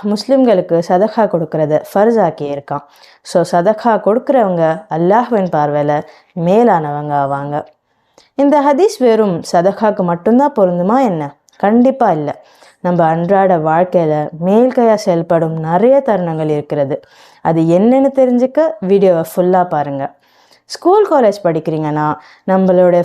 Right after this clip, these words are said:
ஃப்ரெண்ட்ஸ், கிளாஸ்மேட்ஸ்க்கு நோட்ஸ் ஷேர் பண்றது, ஹோம்ஒர்க்ஸ்ல ஹெல்ப் பண்றது, நம்ம அறிவை அவங்களோட பகிர்ந்து கொள்றது, இதுவும் மேல் கை தான். வீட்ல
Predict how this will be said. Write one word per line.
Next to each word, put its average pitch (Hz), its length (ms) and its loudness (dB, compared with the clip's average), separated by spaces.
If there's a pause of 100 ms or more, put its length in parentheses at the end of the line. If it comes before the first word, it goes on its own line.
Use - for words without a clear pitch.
ஃப்ரெண்ட்ஸ், 311 380 0
கிளாஸ்மேட்ஸ்க்கு 165 920 -2
நோட்ஸ் 208 520 -2
ஷேர் 156 200 -2
பண்றது, 147 560 -4 (380)
ஹோம்ஒர்க்ஸ்ல 339 640 0
ஹெல்ப் 160 240 -6
பண்றது, 147 480 -2 (340)
நம்ம 160 300 -2
அறிவை 277 460 2
அவங்களோட 160 560 -2
பகிர்ந்து 233 520 0
கொள்றது, 147 520 -2 (380)
இதுவும் 156 580 0
மேல் 143 220 -2
கை 139 200 0
தான். 139 260 -6 (880)
வீட்ல 190 760 0